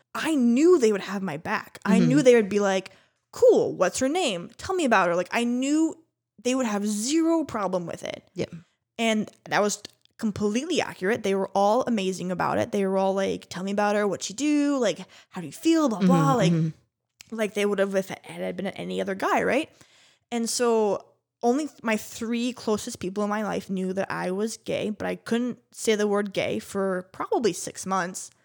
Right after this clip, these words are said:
Speaker 1: And then
Speaker 2: At least.
Speaker 1: At least, probably. Yeah, you're right. Um, so
Speaker 2: Enter me.
Speaker 1: Yeah.
Speaker 2: <laughs>
Speaker 1: So then I finally found, um, this meetup group, this L G B T group in Sacramento. And I was like, "I'm gonna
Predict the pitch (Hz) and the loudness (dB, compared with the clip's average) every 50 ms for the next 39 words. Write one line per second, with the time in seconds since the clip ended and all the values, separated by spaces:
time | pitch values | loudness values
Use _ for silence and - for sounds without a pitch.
0 | _ _ _ _ - 226 214 214 208 208 202 202 202 190 180 185 165 165 180 175 | _ _ _ _ -6 -4 -4 -2 -2 2 4 6 6 6 6 4 0 -2 -2 0
1 | 170 156 156 208 226 - - - 220 196 - 220 220 196 208 - - - 214 185 | 0 2 2 0 0 -2 -4 -4 -2 -2 -2 -4 -6 -6 -6 -8 -4 -2 -2 -2
2 | 190 196 202 202 196 170 165 185 214 220 185 180 196 - - - - - 202 196 | 0 -2 -2 -2 -2 -2 -2 -2 -2 -4 -4 -4 -4 -6 -8 -6 -4 -4 -2 -2
3 | 196 190 190 185 165 170 208 202 226 247 240 214 185 165 160 160 185 202 214 226 | -2 0 0 0 0 2 2 4 4 4 6 4 4 4 4 4 4 4 6 6
4 | 311 294 269 - 294 302 - - 359 359 349 - 359 349 349 - 285 277 262 247 | 8 8 8 8 6 6 8 8 6 6 8 6 6 6 8 8 8 8 8 8
5 | 254 269 277 277 285 285 - - 247 254 262 247 - 262 247 254 254 254 254 254 | 6 4 4 2 2 0 0 2 4 4 2 2 2 0 0 2 2 0 0 0
6 | 254 240 - - 247 233 233 233 233 226 208 185 - - 208 202 208 208 208 - | 0 -2 -2 0 2 2 2 2 0 -2 -4 -2 0 0 2 2 2 0 -2 -2
7 | - 214 220 247 339 302 247 220 226 226 214 - - - 208 214 208 202 226 196 | -2 -2 0 0 0 -2 0 -2 -2 -2 -2 -6 -4 -2 -2 -2 -2 -4 -6 -8
8 | - - 262 240 214 214 220 - 214 - 226 220 - - 202 196 233 285 269 220 | -8 -10 -10 -8 -10 -8 -8 -10 -8 -8 -8 -8 -6 -6 -4 -4 -2 -2 -2 -2
9 | 208 202 - - 214 214 208 202 202 196 202 208 190 - - - 208 208 208 202 | -4 -4 -4 -4 -4 -2 -2 -4 -4 -2 -2 -2 -4 -4 -6 -6 -6 -4 -4 -4
10 | 202 202 202 190 190 185 185 | -4 -4 -4 -2 -2 -4 -4